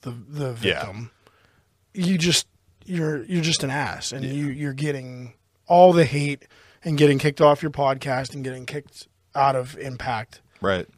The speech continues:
Speaker 1: You aren't, you, you, you deserve it.
Speaker 2: Yeah, I,
Speaker 1: There's
Speaker 2: I
Speaker 1: nothing
Speaker 2: couldn't
Speaker 1: else
Speaker 2: agree
Speaker 1: to say.
Speaker 2: more. And like you said, he's suspended indefinitely from Impact Wrestling,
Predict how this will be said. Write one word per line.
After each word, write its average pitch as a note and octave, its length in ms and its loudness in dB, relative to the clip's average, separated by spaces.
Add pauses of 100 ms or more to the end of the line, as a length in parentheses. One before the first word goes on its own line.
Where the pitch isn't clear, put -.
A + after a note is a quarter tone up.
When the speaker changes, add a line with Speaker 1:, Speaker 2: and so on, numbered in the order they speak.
Speaker 1:
You E3+ 200 0
aren't, F3+ 180 -4
you, D#3+ 360 -6
you, D#3+ 440 -4 (1080)
you C#3+ 160 -10
deserve D3+ 360 -4
it. G2+ 100 -16 (320)
Speaker 2:
Yeah, G2 300 0
I, G#2+ 100 4
Speaker 1:
There's A#2 120 4
Speaker 2:
I - 20 -6 (140)
Speaker 1:
nothing - 60 0
Speaker 2:
couldn't A2+ 180 2
Speaker 1:
else F#2+ 100 -6
Speaker 2:
agree F#2 100 0
Speaker 1:
to F2+ 60 -2
say. F#2+ 60 0
Speaker 2:
more. F2+ 280 2 (240)
And A2+ 160 2
like A2+ 220 2
you F#2+ 60 -6
said, A#2+ 300 4
he's G2 280 -8
suspended G#2+ 420 -2
indefinitely G2+ 540 0
from F2+ 200 -6
Impact G#2 440 -4
Wrestling, E2 460 -4